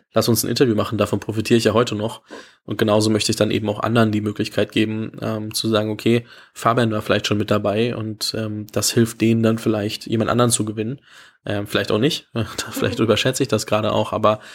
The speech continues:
Speaker 1: ähm, trotzdem dafür dann zu sagen, „Okay, ich profitiere von der Zeit anderer Leute, dann kann ich auch meine Zeit hergeben, um mit, ähm, den, den neu startenden, äh, Leuten zu sprechen, recht früh.“ Äh, was ich versuche zu vermeiden, ist die erste Episode zu sein, einfach nur, weil,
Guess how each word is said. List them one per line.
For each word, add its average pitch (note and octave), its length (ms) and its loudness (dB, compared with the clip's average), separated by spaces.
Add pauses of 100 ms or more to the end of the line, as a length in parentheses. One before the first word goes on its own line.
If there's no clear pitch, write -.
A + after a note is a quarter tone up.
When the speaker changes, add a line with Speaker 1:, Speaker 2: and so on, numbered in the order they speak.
(360)
Speaker 1:
ähm, G#2+ 400 -2
trotzdem A#2+ 400 2
dafür G#2+ 280 2
dann A2 440 -2
zu A#2 140 0
sagen, G#2+ 180 0
„Okay, A2+ 180 2
ich - 180 -2
profitiere A#2+ 400 0
von A#2+ 100 -2
der A2+ 100 2
Zeit - 180 2
anderer B2 280 0
Leute, B2+ 280 4
dann A2 260 -4
kann A2+ 160 0
ich A2+ 100 -2
auch G#2 80 -2
meine A2 240 4
Zeit A2+ 220 2
hergeben, A2+ 360 2
um A2 140 0
mit, A2 220 -2 (500)
ähm, G#2+ 420 0 (140)
den, A2 420 -2
den G#2+ 160 0
neu A2 200 6
startenden, G#2+ 720 -2
äh, A2+ 100 -4
Leuten A2 320 0
zu - 100 0
sprechen, A#2 420 -2
recht A2 240 -10
früh.“ A2 280 -8 (480)
Äh, A2 160 0
was B2+ 140 4
ich B2 100 2
versuche B2+ 300 4
zu A#2 100 0
vermeiden, A2+ 420 2
ist A2 160 -2
die - 60 -6
erste - 240 2
Episode A2+ 400 0
zu A#2 140 -4
sein, G#2+ 320 -2
einfach A2 260 -2
nur, A2+ 220 2
weil, G#2+ 260 4